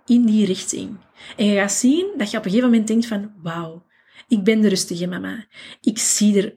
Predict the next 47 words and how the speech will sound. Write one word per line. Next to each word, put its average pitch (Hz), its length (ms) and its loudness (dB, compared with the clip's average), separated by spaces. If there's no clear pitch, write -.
fucking 226 540 0
goed 185 200 0
uit. 185 460 -8
Mijn 196 300 0
partner 208 500 0
vindt 208 180 2
mij 185 120 0
aantrekkelijk. 175 640 -6
Of 202 120 0
ik 190 120 0
durf 214 200 2
terug 180 220 -2
daten. 196 380 2
Ik 175 60 -10
heb 190 100 -2
een 175 240 -2
keileuke 220 500 0
date 220 300 2
gehad. 180 260 -6
Ik - 100 -14
heb 196 100 -4
mij 190 100 -4
helemaal 220 300 0
kunnen 202 280 -2
openstellen. 226 680 -2
Ik 214 120 0
ben 190 180 2
trots 277 300 0
op 294 100 0
mezelf 226 340 2
dat 196 80 -2
ik - 160 -14
toch 254 220 0
echt 233 280 -4
die 220 80 0
gezonde 202 300 0
gewoontes 190 400 -6
volhoud." - 680 -10
En 214 160 2
zo 240 520 2
ga 214 180 0
jij 196 240 0
groeien. 180 320 -6
En 202 140 -2
zo 214 300 4
ga 226 180 0
jij 190 340 -2